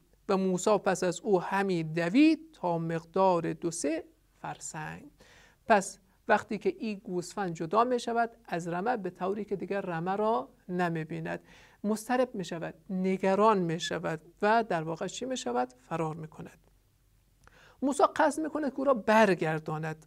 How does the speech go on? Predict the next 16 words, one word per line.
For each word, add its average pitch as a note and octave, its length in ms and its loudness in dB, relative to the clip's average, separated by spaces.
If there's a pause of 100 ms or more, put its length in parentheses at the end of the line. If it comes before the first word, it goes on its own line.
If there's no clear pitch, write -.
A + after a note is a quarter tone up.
وقتی G#3+ 300 -2
که G#3+ 200 2
دو F#3+ 180 -8
سه G#3 160 -4
فرسنگ G#3+ 720 -2
در F3 140 -4
واقع G3+ 500 -2
فاصله F3+ 580 0
افتاده G3 460 4
بین F#3 460 2 (140)
او F3+ 320 -2
میش B3+ 360 -6
و B3+ 80 -4
بین F3+ 320 -2
ای B3 300 -6 (180)
گله. E3+ 400 6